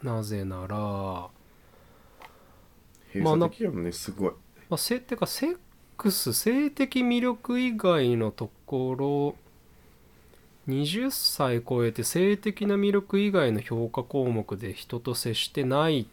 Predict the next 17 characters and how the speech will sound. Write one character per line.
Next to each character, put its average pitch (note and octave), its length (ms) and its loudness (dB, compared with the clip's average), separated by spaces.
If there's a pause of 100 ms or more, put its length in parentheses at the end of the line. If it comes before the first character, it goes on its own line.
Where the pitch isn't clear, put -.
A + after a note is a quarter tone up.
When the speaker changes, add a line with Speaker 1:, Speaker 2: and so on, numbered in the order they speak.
(180)
Speaker 1:
て - 80 -6
い G#2 160 -2
う G#2 180 -2
の F2+ 680 -8
は、 F2 60 -20 (1080)
面 D3 200 2
白 G#3 300 4
く - 140 -8
な F#2+ 220 -2
い、 - 80 -18 (240)
単 G#2+ 280 -6
純 G2+ 300 -4
に。 F#2+ 140 -10 (1040)
な C3+ 100 0
ん A2 120 -2
か、 - 160 -14 (1500)
セ-、 D#3 260 -4